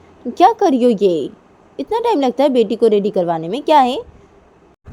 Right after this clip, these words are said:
तो तभी मनीषा निशा को बोलती, अरे क्या है, रेडी करवानी हो ना बेटी को, क्या है? तुम चुप बैठी रहो ना निशा, क्या है? ठीक से रेडी करवाने दो ना बेटी को।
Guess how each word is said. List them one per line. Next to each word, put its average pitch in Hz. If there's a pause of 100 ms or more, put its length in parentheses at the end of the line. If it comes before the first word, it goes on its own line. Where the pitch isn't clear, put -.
(140)
तो 208
तभी 185
मनीषा 175
निशा 175
को 180
बोलती, 175
अरे 254
क्या 311
है, 370
रेडी 285
करवानी 262
हो 392
ना 330
बेटी 269
को, 311
क्या 403
है? 415
तुम -
चुप 381
बैठी 320
रहो 370
ना 294
निशा, 220
क्या 311
है? 240 (460)
ठीक -
से -
रेडी 269
करवाने 226
दो 190
ना 247
बेटी 381
को। 190